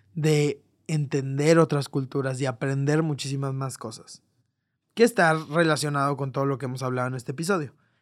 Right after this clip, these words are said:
Y por último, para pasar a los arquetipos, Júpiter se relaciona con el extranjero y las culturas diferentes, y por ello nos puede indicar nuestro grado de tolerancia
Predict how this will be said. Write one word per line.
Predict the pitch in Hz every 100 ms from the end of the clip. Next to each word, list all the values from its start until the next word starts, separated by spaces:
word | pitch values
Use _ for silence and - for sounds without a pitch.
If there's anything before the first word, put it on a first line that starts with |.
| _
Y | -
por | 196 240
último, | 277 277 269 214 214 180
para | 156
pasar | 143 147 175
a | 185
los | 208
arquetipos, | 220 220 240 294 - 254 285 -
Júpiter | - 240 247 233 254
se | 247 240
relaciona | 220 220 208 202 190 202 208
con | 170
el | 170 180
extranjero | 185 196 202 - 175 160 160
y | 160
las | 147 -
culturas | 160 147 147 147
diferentes, | 151 170 160 143 127 165 - _ _ -
y | 220
por | 196 247
ello | 240 220 233 226
nos | 170 151 202
puede | - 180 170
indicar | 175 175 156 - 156 156 160
nuestro | 151 151 156 160 - 165
grado | 156 147 143 156
de | 151
tolerancia | 127 139 139 151 175 180 196 202